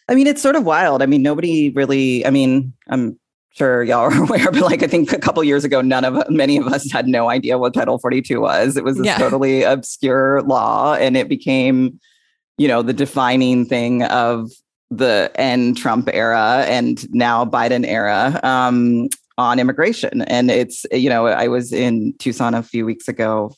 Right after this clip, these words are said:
Speaker 1: for, like, a meeting that we were having, and I turned on the local news, and there was this whole segment about Title forty-two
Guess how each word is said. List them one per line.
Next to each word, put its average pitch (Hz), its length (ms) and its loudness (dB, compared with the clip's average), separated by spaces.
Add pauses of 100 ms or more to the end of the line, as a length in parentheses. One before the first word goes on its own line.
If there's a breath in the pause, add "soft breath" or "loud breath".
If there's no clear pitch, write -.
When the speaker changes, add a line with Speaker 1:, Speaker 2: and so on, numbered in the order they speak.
(140)
Speaker 1:
for, 110 420 -4
like, - 220 -4
a 104 80 0
meeting 127 360 0
that 117 120 0
we 117 100 -2
were 127 140 0
having, 123 480 -2
and 120 260 -2
I 120 180 -2
turned 127 280 -4
on 123 100 0
the 123 80 -2
local 123 280 0
news, 143 500 2
and 131 180 0
there 127 80 2
was 135 120 0
this 143 200 -4
whole 160 280 0
segment 165 560 -2
about 123 340 -2
Title 131 300 -2
forty-two 131 760 -2